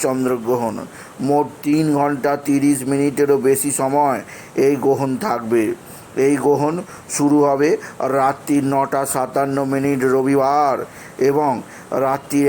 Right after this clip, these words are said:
এগারোটা এক মিনিট থেকে বারোটা তিপান্ন পর্যন্ত গ্রহণের পূর্ণগ্রাস থাকবে।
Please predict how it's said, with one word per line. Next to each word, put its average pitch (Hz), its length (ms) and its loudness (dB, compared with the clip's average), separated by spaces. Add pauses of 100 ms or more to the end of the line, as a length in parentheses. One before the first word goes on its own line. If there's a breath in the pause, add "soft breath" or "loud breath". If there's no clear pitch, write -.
(120)
এগারোটা 139 380 0 (140)
এক 131 80 -4 (100)
মিনিট 139 220 0 (120)
থেকে 143 240 -2 (460 loud breath)
বারোটা 139 360 2 (100)
তিপান্ন 135 380 -2 (160)
পর্যন্ত 135 420 0 (680 loud breath)
গ্রহণের 139 440 0 (100)
পূর্ণগ্রাস 135 680 0 (140)
থাকবে। 120 380 0